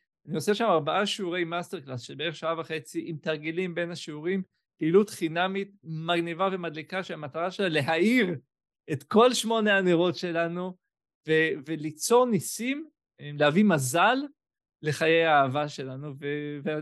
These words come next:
ומי שתשתתף תראה איך היא יכולה ליצור, ואני יודע שחלק מהמשתתפות, כמו בשנים קודמות, ייצרו נ-, ייצרו ניסים בתוך החודש הזה,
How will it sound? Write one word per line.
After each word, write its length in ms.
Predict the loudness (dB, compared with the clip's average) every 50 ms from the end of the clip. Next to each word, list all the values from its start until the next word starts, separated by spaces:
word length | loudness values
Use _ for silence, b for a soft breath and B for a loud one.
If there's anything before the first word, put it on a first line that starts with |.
| -8 -12 -14
ומי 240 | -14 -8 -6 -6 -6
שתשתתף 600 | -6 -8 -10 -10 -12 -10 -8 -8 -6 -6 -8 -8
תראה 260 | -8 -8 -6 -4 -4 -4
איך 100 | -4 -6
היא 80 | -8
יכולה 280 | -8 -8 -6 -6 -4 -4
ליצור, 300 | -4 -4 -2 -2 -2 0
ואני 220 | 0 -2 -2 -2 -4
יודע 200 | -6 -6 -6 -6
שחלק 280 | -8 -10 -10 -10 -10
מהמשתתפות, 560 | -10 -10 -10 -12 -12 -12 -12 -8 -6 -6 -6
כמו 180 | -6 -6 -4 -2
בשנים 360 | -2 -2 -4 -4 -8 -10 -10
קודמות, 360 | -10 -10 -6 -4 -4 -6 -6 _ _ _ _ _ _ _
ייצרו 460 | -2 0 0 0 0 2 4 4 4
נ-, 80 | 4 2
ייצרו 680 | 0 0 4 4 4 6 4 2 0 -2 -2 -4 -2
ניסים 280 | -4 -4 -6 -8 -8 -8
בתוך 300 | -8 -8 -8 -8 -2 -2
החודש 800 | -2 -2 -2 -6 -14 _ _ _ _ _ 2 4 4 2 2
הזה, 260 | 2 2 4 4 4